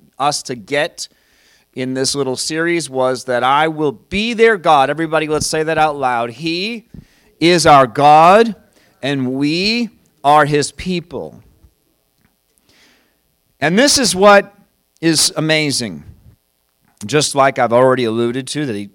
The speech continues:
I don't need a sign for God to be God, right?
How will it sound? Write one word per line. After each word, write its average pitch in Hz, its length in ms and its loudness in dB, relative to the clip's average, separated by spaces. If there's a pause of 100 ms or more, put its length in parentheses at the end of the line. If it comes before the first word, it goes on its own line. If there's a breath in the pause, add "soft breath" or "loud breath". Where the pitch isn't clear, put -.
(440)
I 117 100 -10
don't 117 220 -6
need 123 240 -4
a 104 60 -10
sign 117 580 -4
for 110 160 -14
God 101 300 -6
to 104 100 -16
be 95 160 -16
God, 95 540 -8 (320)
right? 104 400 -12